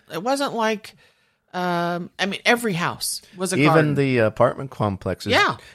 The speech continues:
Speaker 2: didn't have a yard in front. They had a,
Speaker 1: A garden.
Speaker 2: a, maybe a community garden.
Speaker 1: Mm-hmm, mm-hmm.
Speaker 2: And, and, uh,
Speaker 1: And, and, and a lot of, um, chickens, a lot of pigs. Uh, e-, everybody had, and then the, some people had, um, milk cows.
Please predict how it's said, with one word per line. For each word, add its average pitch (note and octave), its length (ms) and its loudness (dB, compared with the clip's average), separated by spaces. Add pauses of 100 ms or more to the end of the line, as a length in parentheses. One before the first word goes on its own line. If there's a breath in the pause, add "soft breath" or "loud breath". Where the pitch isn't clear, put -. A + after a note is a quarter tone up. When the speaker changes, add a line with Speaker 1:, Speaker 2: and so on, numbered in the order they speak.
(100)
Speaker 2:
didn't A2+ 220 0
have G#2+ 220 0
a G2+ 80 0
yard G#2 340 2
in G2+ 140 -2
front. G2+ 300 -2
They F#2+ 140 -2
had G2 180 0
a, F2 320 -4
Speaker 1:
A F#3+ 80 -4
garden. A3 380 0
Speaker 2:
a, - 20 -4
maybe G#2+ 240 2
a G2 80 0
community G2+ 460 -2
garden. G#2 500 0 (120)
Speaker 1:
Mm-hmm, F#3+ 240 0
mm-hmm. - 800 -10
Speaker 2:
And, G2+ 220 -2
and, F#2+ 300 -2
uh, F#2+ 40 -2
Speaker 1:
And, A#3 220 2
and, A3+ 400 2
and G3+ 120 2
a G#3 60 4
lot G3+ 300 8
of, A#3+ 260 2
um, F#3 520 2 (460 soft breath)
chickens, A3+ 800 0 (320)
a E3+ 60 -4
lot F#3 280 8
of G3 100 2
pigs. E3 640 0 (320)
Uh, D#3 520 -2
e-, G#2+ 60 -2 (160)
everybody E3+ 400 -2
had, D#3+ 180 0
and F3+ 180 2
then F3 140 0
the, E3+ 80 -2
some G3 260 2
people G3 260 -2
had, D#3 460 0
um, C#3+ 440 -4
milk F3 240 -2
cows. - 400 -8